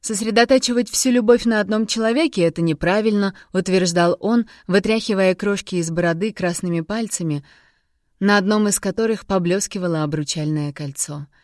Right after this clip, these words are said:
"Это одержимость, от которой люди теряют голову. Мудрая личность разделяет свою любовь со всем миром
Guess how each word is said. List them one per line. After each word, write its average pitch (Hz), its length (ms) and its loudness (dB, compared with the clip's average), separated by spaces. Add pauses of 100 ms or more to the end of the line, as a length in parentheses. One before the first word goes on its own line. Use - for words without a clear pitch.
(420)
"Это 233 300 2
одержимость, 226 760 4
от - 200 -8
которой 208 400 2
люди 214 340 2
теряют 180 480 0
голову. 151 600 -4 (340)
Мудрая 214 540 4
личность 208 580 -2
разделяет 196 600 2
свою 180 320 0
любовь 180 320 0
со 175 180 -2
всем 175 260 -2
миром 170 560 0